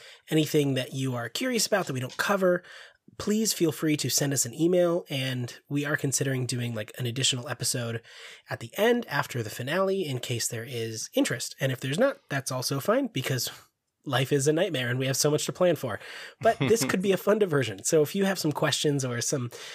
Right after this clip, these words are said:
cool Lit one oh ones that you wanna share with us that you want broadcasted out on our enormous platform here, then send us an email at lit after dark pod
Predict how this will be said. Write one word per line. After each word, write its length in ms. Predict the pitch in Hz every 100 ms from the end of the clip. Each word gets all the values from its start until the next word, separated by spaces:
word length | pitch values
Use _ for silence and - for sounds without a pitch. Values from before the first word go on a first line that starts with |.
| - -
cool 260 | - 214 202
Lit 160 | 185 185
one 140 | 165
oh 80 | 156
ones 340 | 151 151 151
that 100 | 143
you 60 | 147
wanna 120 | 139
share 260 | 131 143 135
with 160 | 131 131
us 240 | 127 -
that 200 | 131 120
you 280 | 131 131 123
want 420 | 120 120 120 - - _ _ _ _ -
broadcasted 800 | 139 131 131 143 151 139 - 123
out 220 | 131 139
on 140 | 139 131
our 140 | 123
enormous 640 | 139 135 139 147 143 131 -
platform 580 | - 139 135 139 135
here, 300 | 123 139 151 - - - - _
then 360 | 131 135 135 143
send 280 | - - 156
us 120 | 151
an 100 | 127
email 360 | 135 165 160 185
at 260 | 120 117 -
lit 280 | 120 147 -
after 280 | 143 143 131
dark 280 | 117 170 -
pod 300 | 127 123